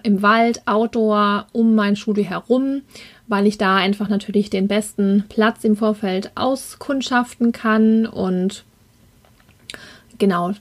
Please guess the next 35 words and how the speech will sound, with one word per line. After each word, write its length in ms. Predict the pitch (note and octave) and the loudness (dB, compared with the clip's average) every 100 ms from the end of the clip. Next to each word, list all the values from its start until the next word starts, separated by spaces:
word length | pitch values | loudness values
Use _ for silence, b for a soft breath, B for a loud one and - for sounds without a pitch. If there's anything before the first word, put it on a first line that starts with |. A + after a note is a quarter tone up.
| - | -4
den 160 | G3+ G3+ | -2 0
Kunden 280 | A#3+ A3 G#3+ | 0 2 2
dann 120 | F#3 | 2
im 120 | F#3 | 0
Vorfeld 420 | - F#3+ G3+ F#3+ | -2 -2 -2 -4
einfach 200 | G3+ G3+ | -4 -6
Bescheid 420 | G#3 - F#3+ F#3+ | -8 -4 -2 -2
sage, 280 | G3 F#3 F#3+ | -2 -2 0
wo 120 | F#3 | 0
sie 100 | G3+ | 0
hinkommen 560 | F#3+ F#3+ F#3+ F#3+ F3 E3+ | 0 0 0 -2 -6 -4
dürfen. 440 | F#3 G3 - A3 G3+ _ B B B B B | -4 -4 -6 -12 -12 _ B B B B B
Ich 400 | - A3 - - | -4 -4 -4 -6
bereite 440 | - G3+ G#3 A3 - | -2 2 4 2 -2
immer 680 | - C4 C4 B3+ B3+ B3+ B3+ - | -6 -4 -2 0 0 0 -4 -8
meine 200 | G#3+ G#3 | -2 0
Kunden 380 | G#3+ B3 G#3+ A3 | 0 -2 0 0
gut 300 | G#3 B3 D4 | 2 0 -2
auf 140 | - A3 | -4 -4
diese 180 | A3 | 0
Mini-Sessions 600 | G#3+ A3 A3 G#3 G3+ F#3+ | 2 2 2 -2 -4 -6
vor. 380 | - - B3 C4 | -6 0 0 0
Das 160 | A#3+ A3 | -2 -2
heißt, 160 | G#3 G#3+ | -2 -2
ich 100 | G#3 | -2
schicke 220 | A3 A3 | -4 -2
ihnen 140 | G#3+ | 0
eine 100 | G3 | 0
ganz 180 | G3 G3+ | -2 -4
ausführliche 760 | - A3 B3 - - A3+ A3 - | -2 -2 -2 -4 -4 -2 -2 -4
E-Mail, 600 | - A#3+ B3+ A#3 G#3+ G#3+ B B B B | -4 -2 0 2 2 0 B B B B
worauf 260 | G3 G#3 | -4 -4
sie 180 | - - | -6 -4
achten 460 | A3+ A#3 - A3 A3 | -4 -4 -2 -2 0
können, 600 | - G#3+ G#3+ G#3+ G#3+ | -2 0 2 2 0